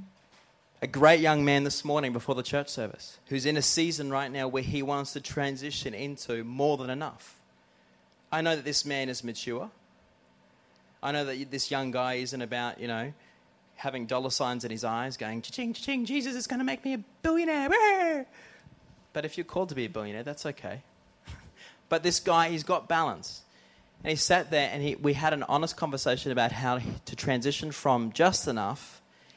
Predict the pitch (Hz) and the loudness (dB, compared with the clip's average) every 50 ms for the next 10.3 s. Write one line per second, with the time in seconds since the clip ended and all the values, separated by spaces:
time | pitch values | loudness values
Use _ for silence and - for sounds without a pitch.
0 | - _ _ - 123 123 120 120 113 - - 120 107 104 101 107 95 113 120 - | -20 _ _ -6 -4 0 0 0 2 2 0 0 0 -2 -2 -4 -6 -6 -6 -6
1 | 135 123 120 131 131 131 135 - - - 135 - - 123 120 113 - 127 117 117 | -6 -6 -4 -2 -2 0 -2 -2 -2 -4 -4 -2 -2 -2 -2 -2 -4 -6 -6 -4
2 | 120 - - 120 113 123 117 104 110 120 127 135 - - - - - - - _ | -4 -4 -4 -6 -2 0 0 2 0 0 -2 -4 -14 -20 -20 -20 -20 -20 -20 _
3 | - 120 123 123 123 123 123 120 113 - - 120 - - 120 113 - 127 117 113 | -6 -4 -2 0 0 0 0 -2 -2 -2 -4 -4 -4 -4 -8 -8 -4 -4 -4 -4
4 | 110 - - 147 143 139 120 101 90 98 - - - - - _ _ _ _ _ | -4 -4 -4 -2 -2 -2 -2 -4 -6 -10 -14 -20 -20 -20 -20 _ _ _ _ _
5 | _ _ _ _ _ _ _ _ _ _ _ _ _ _ _ _ _ _ _ _ | _ _ _ _ _ _ _ _ _ _ _ _ _ _ _ _ _ _ _ _
6 | _ _ _ _ _ _ _ _ _ _ _ _ _ _ _ _ _ _ _ _ | _ _ _ _ _ _ _ _ _ _ _ _ _ _ _ _ _ _ _ _
7 | - - 240 285 254 202 170 113 117 - - - - 180 170 151 135 - - - | -12 -8 -6 -4 -2 -2 0 -2 -2 -4 -4 -2 0 0 0 0 0 -2 -6 -4
8 | - 139 139 147 - - - - - - - - - _ - _ - _ _ _ | -4 -2 -2 -2 -2 -6 -10 -20 -20 -20 -20 -20 -20 _ -20 _ -20 _ _ _
9 | - - 160 147 143 - - 147 143 147 151 160 165 156 - - - 143 143 151 | -4 0 2 2 2 2 2 2 2 4 2 0 -4 -8 -12 -2 4 8 8 8
10 | 147 156 160 185 190 | 8 6 2 0 0